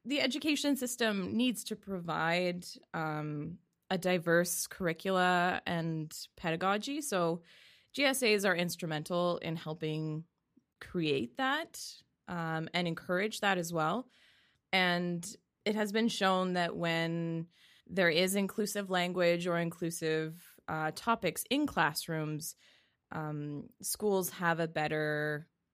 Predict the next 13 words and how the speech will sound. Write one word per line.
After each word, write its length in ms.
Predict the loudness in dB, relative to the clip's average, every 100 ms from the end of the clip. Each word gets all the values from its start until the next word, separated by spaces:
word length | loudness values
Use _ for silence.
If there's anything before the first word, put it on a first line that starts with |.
| _ _ _
school 360 | -6 -2 0
environment 840 | 0 2 4 6 6 4 2 0 -4
and 340 | -6 -4 -6 -8
people 240 | -12 -2
are 80 | -2
more 180 | 0 -4
positive 720 | -2 0 0 0 0 -2 -6
towards 360 | -8 0 2 4
L 140 | 2
G 140 | 2 -4
B 140 | -6
T 200 | -6 -8
people. 560 | -6 -10 -6 -6 -6